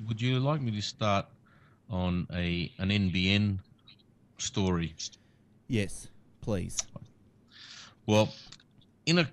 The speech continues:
Speaker 1: quiet little, they didn't even release this, uh, issue, the, the r-, updated rollout schedule, N B N, dated fifteenth February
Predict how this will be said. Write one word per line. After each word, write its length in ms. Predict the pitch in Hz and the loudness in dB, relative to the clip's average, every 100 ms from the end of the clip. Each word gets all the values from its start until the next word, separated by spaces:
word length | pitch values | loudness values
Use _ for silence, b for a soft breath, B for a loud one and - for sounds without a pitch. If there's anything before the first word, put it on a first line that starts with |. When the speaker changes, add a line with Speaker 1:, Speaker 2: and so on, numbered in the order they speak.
| - | -10
Speaker 1:
quiet 560 | - 139 143 139 120 | -6 2 6 6 4
little, 360 | 123 113 104 95 | 4 4 4 2
they 160 | 82 131 | 4 6
didn't 160 | 151 | 6
even 200 | 104 95 | 6 4
release 420 | 90 92 98 104 - | 4 6 6 4 -2
this, 500 | - - - - - _ b b - _ 92 | -8 -6 -6 -6 -12 _ b b -20 _ -2
uh, 200 | 92 92 | 0 2
issue, 300 | 123 120 - 95 | 0 0 -2 0
the, 280 | 101 95 - | 2 2 0
the 100 | 98 101 113 | -2 0 2
r-, 100 | 135 139 | 2 2
updated 380 | - 113 107 | 6 8 8
rollout 580 | 95 101 113 120 107 90 | 6 8 8 10 8 6
schedule, 560 | - - 101 92 92 - - - - | 0 4 4 6 2 0 -8 -16 0
N 160 | 127 123 | 2 4
B 240 | 101 92 | 4 4
N, 180 | 92 98 b b _ 107 | 2 -2 b b _ 4
dated 320 | 104 101 85 | 6 4 2
fifteenth 480 | - 104 107 95 - | -2 0 0 0 0
February 360 | 95 92 92 | 0 0 -4